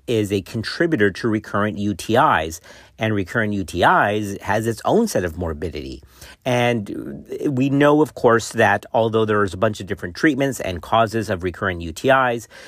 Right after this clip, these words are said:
having vaginal, uh, estrogen deficiency is definitely one of the risk factors for having recurrent episodes of urinary tract infections. Um, on the side note, there was a wonderful literature review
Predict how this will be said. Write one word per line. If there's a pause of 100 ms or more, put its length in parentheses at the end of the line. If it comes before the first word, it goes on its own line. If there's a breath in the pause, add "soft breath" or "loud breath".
(160 loud breath)
having
vaginal,
uh, (100)
estrogen
deficiency (340 soft breath)
is
definitely
one
of
the
risk
factors
for
having
recurrent
episodes
of
urinary
tract
infections. (480 loud breath)
Um,
on
the
side
note,
there
was
a
wonderful
literature
review